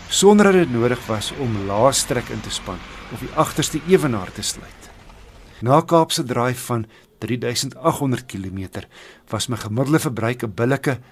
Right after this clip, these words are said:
nege komma drie liter per honderd kilometer. Ek kan verstaan hoekom die Fortuner so gewild is.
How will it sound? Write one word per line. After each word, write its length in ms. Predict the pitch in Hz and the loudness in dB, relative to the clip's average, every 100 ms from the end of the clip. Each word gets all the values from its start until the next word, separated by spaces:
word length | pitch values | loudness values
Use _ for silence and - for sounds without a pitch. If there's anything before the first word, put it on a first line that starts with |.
| _ | _
nege 440 | 101 101 123 127 151 | -8 -2 0 0 -4
komma 260 | - 156 170 | -2 4 6
drie 200 | 180 180 | 6 4
liter 220 | 175 135 | 2 -2
per 120 | - | -2
honderd 300 | 104 101 101 | -4 -4 -6
kilometer. 600 | - 90 90 90 - - _ _ _ _ - - - - | -8 -10 -8 -10 -14 -20 _ _ _ _ -20 -20 -18 -6
Ek 100 | 190 | 0
kan 100 | 185 | 2
verstaan 340 | 185 - 208 202 | 2 0 2 2
hoekom 200 | 190 190 | 2 2
die 100 | 180 | 2
Fortuner 440 | 175 175 175 180 | 4 4 4 0
so 180 | - 180 | 2 0
gewild 400 | 170 143 160 - | 0 2 2 4
is. 180 | 160 | 0